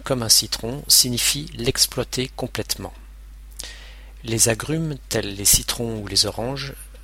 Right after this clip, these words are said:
sont souvent utilisés pour en extraire le jus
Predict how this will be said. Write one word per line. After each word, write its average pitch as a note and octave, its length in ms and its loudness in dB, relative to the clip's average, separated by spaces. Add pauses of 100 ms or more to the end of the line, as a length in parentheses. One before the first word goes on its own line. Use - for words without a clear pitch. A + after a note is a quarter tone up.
(160)
sont - 220 4
souvent C#3+ 280 0
utilisés A2 640 0
pour - 180 -8
en G#2+ 80 -2
extraire G#2+ 400 2
le G#2 140 -4
jus A2 280 -2